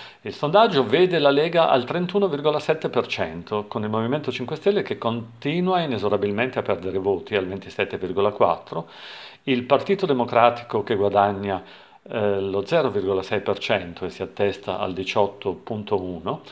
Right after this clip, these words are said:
Forza Italia al sette punto quattro, Fratelli d'Italia al tre punto sette e via soffrendo, andando verso il basso. Io non vorrei essere, ecco, irrispettoso, no?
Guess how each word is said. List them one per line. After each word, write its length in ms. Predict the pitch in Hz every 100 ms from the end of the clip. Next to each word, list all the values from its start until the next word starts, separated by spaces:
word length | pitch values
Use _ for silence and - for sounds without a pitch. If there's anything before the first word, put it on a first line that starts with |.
| - - -
Forza 320 | - 120 120
Italia 600 | 120 120 104 98 95 95
al 180 | - 104
sette 440 | - 107 98 - 107
punto 320 | 101 87 101
quattro, 880 | - 110 98 - - 120 170 208 - - -
Fratelli 440 | - 135 - 123 117
d'Italia 640 | 101 - 98 98 92 95
al 160 | 104 104
tre 340 | - 104 92 - -
punto 320 | - 151 -
sette 640 | 110 110 92 85 - 170 175 - - -
e 120 | 208
via 220 | 175 123
soffrendo, 840 | 117 160 - 120 104 98 98 107 110
andando 720 | 113 104 98 98 104 107 104
verso 380 | 101 95 - 110
il 80 |
basso. 480 | 101 98 90 - 123
Io 200 | 131 135
non 160 | 131 135
vorrei 420 | 156 135 117 117
essere, 680 | - 113 - 107 110 117 120
ecco, 280 | 113 - 120
irrispettoso, 1080 | 123 120 117 - 107 - 110 98 92 95
no? 240 | 98 107